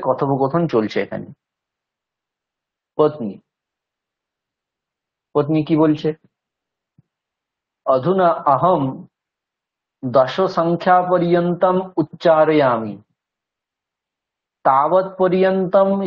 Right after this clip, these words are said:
যদি ত্বয়া ময়া সহ বার্তা না আরব্ধা তর্হি অহম বিষম ভক্ষয়িষ্যামি।" পত্নী বলল এটা, কি বলল?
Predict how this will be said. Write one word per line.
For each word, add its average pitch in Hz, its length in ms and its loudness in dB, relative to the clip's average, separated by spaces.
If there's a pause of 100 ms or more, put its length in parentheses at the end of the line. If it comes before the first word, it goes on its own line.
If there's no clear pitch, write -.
যদি 151 300 2 (1600)
ত্বয়া 156 360 4 (1500)
ময়া 147 500 4
সহ 190 260 0 (960)
বার্তা 151 680 0 (100)
না 175 220 2 (160)
আরব্ধা 175 680 0 (1300)
তর্হি 175 400 0 (680)
অহম 160 340 0 (880)
বিষম 226 580 0 (140)
ভক্ষয়িষ্যামি।" 139 1040 -2 (680)
পত্নী 165 280 0
বলল 117 260 0
এটা, 104 200 -2
কি 151 140 -2
বলল? 160 260 2